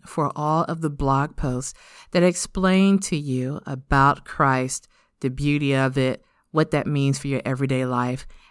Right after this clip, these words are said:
and the steps for accepting Christ if you choose to do so. Again, just head to our website, Modern Christian Women, Wisdom for Modern Christian Women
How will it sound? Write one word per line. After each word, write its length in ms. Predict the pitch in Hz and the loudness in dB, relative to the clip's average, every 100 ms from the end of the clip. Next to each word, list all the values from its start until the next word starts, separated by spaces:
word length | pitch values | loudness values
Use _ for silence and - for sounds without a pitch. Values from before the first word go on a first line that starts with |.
| _ - | _ 0
and 240 | 180 185 | 4 4
the 80 | 156 | 2
steps 540 | - - 139 135 - | -2 -4 -4 -4 -8
for 260 | - 139 131 | -6 -4 -4
accepting 680 | 135 131 - 135 131 131 127 | -6 -8 -6 -6 -4 -4 -4
Christ 480 | - 131 127 143 - | -4 -6 -6 -8 -4
if 240 | 139 135 | -6 -4
you 80 | 143 | -10
choose 380 | 135 - 139 135 | -6 -4 -2 -4
to 100 | - | -6
do 240 | 131 127 127 | -2 0 0
so. 400 | - 60 - - _ - - - | -6 -8 -10 -14 _ -20 -18 -2
Again, 340 | 165 233 180 | 4 6 6
just 200 | 151 135 | 4 0
head 160 | 151 139 | 0 0
to 120 | - | 0
our 140 | 175 | 0
website, 560 | 196 131 135 - 139 127 | 2 0 0 -2 -2 0
Modern 300 | 127 123 131 | 0 0 -2
Christian 440 | 131 143 - 175 | -4 -8 -4 -2
Women, 460 | 160 143 143 139 147 - _ _ 180 | 0 0 0 -2 -4 -8 _ _ 4
Wisdom 440 | 185 185 151 131 | 6 6 4 0
for 140 | 135 131 | 0 -2
Modern 320 | 127 127 151 | 0 0 -2
Christian 420 | - 156 170 151 | -4 -4 -2 -2
Women 440 | 131 127 127 127 | 0 0 -2 -4